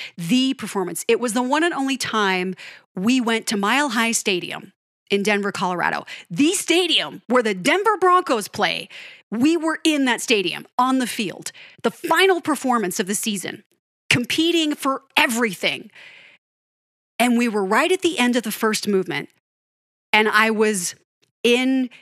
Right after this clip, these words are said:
a circle with a few of my color guard buddies. We were doing our moves, moving in this circle together. And something happened, and my foot slipped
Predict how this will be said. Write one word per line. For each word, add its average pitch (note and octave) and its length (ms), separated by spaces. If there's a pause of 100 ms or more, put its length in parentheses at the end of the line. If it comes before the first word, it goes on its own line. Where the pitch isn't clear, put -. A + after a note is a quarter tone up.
(140)
a A3 160
circle C#4+ 640
with G#3+ 220
a A3 60
few G#3+ 220
of A3 80
my A#3+ 340
color A3+ 220
guard F#3 180
buddies. F3 300
We G3+ 100
were G3+ 140
doing G#3+ 320
our A#3 100
moves, F#3 500
moving A#3 420
in A#3 120
this G#3+ 140
circle G3+ 320
together. C2+ 400 (800)
And F#3 140
something F3+ 380
happened, G#3 560 (440)
and F#3 160
my F3 140
foot - 340
slipped - 560